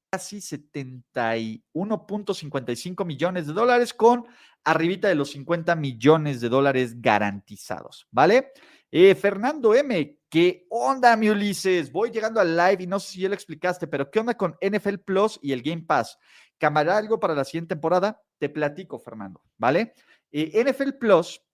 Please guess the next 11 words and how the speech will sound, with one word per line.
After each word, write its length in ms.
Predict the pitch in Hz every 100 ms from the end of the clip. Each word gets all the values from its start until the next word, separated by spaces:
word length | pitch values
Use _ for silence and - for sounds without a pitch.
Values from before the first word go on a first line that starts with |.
| _ 170
es 240 | 175 -
un 100 | 214
servicio 600 | - 196 180 185 190 -
exclusivo 880 | 170 165 - 185 180 180 202 202 208
para 160 | 175 147
Estados 500 | - 160 156 151 170
Unidos. 520 | 170 180 120 - _ _ _ _
Si 380 | - - 175 180 147
tú 220 | - 294 392
no 160 | 339
estás 600 | 269 - - 127 - -